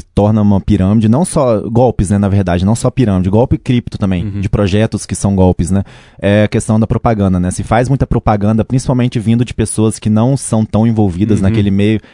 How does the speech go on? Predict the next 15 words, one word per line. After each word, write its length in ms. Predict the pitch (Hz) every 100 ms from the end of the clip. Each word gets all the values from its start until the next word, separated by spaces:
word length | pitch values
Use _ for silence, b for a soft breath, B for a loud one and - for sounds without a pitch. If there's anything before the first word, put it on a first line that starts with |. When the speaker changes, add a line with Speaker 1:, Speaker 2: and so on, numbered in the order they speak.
| _
Speaker 1:
cara, 320 | 104 101 90
você 220 | - -
pode 600 | - 98 110 104 117 107 87 - - -
pro-, 280 | - 113 110
procurar 460 | - 117 - 107 107
ali 120 | 104
um 60 | 92
pouco 280 | 101 107
que 120 | 110 110
vai 120 | 110
ter 200 | - 104
sujeira 500 | 123 95 98 98 98 B B B -
por 180 | 113
trás, 380 | - 87 85 80
né. 180 | 85